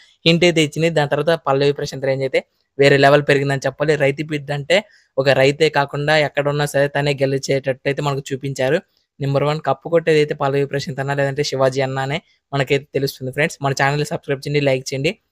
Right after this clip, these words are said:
మరి బిన్ని Bigg Boss వీడియోస్ and అలాగే కేసీ మూవీ రివ్యూస్, మూవీ అప్‌డేట్స్ కూడా ఇస్తాను and అలాగే మూవీ రివ్యూస్ చెప్తాను.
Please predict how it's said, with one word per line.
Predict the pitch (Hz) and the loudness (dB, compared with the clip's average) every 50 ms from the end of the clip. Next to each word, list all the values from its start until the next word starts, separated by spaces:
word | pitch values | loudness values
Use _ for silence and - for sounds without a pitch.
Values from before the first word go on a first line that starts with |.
| _ _ _ _ - | _ _ _ _ -6
మరి | 135 135 139 139 151 160 156 | 0 2 4 4 4 4 2
బిన్ని | 143 143 143 139 139 143 143 143 | 2 0 0 0 0 0 -2 -2
Bigg | 135 139 131 127 | -2 -4 -4 -2
Boss | 131 143 143 - 139 | -2 -2 -2 -2 -4
వీడియోస్ | 139 135 139 135 - | -2 0 0 0 0
and | 147 135 135 | -2 -2 -2
అలాగే | 131 131 131 127 143 165 - _ _ _ _ _ _ - | 0 -2 -2 -2 -2 -4 -4 _ _ _ _ _ _ 2
కేసీ | 147 143 143 - 156 | 4 4 4 2 0
మూవీ | 147 147 143 143 139 | 0 2 2 2 0
రివ్యూస్, | 139 135 131 143 156 165 - - _ _ _ _ _ _ _ _ _ - | 0 -2 -6 -6 -6 -6 -8 -10 _ _ _ _ _ _ _ _ _ -2
మూవీ | 139 147 151 151 | 0 2 4 4
అప్‌డేట్స్ | 143 139 139 139 135 - | 4 4 2 0 -2 -2
కూడా | - 143 139 139 | -2 0 0 0
ఇస్తాను | 139 - - 139 135 143 | -2 -2 -4 -4 -4 -4
and | 143 139 | -2 -2
అలాగే | 135 135 139 139 | -2 -2 -2 -2
మూవీ | 135 135 131 131 135 131 | -2 -2 0 0 0 0
రివ్యూస్ | 135 135 139 143 - | 0 -2 -4 -4 -4
చెప్తాను. | - 131 - - 131 135 147 247 | -6 -6 -6 -6 -6 -6 -4 -6